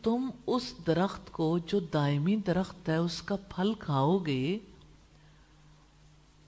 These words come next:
تو سدا جیو گے، اور سدا کی بادشاہت تمہیں نصیب ہوگی،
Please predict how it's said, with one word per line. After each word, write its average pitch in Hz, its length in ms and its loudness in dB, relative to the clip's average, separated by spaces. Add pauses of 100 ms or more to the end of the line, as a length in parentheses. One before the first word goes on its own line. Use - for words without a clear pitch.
تو 247 160 -2
سدا 202 360 2
جیو 185 340 4
گے، 165 300 4 (1120)
اور 220 300 2
سدا 214 500 2
کی 226 160 -2
بادشاہت 165 680 0
تمہیں 185 220 2
نصیب 196 440 2
ہوگی، 180 360 -4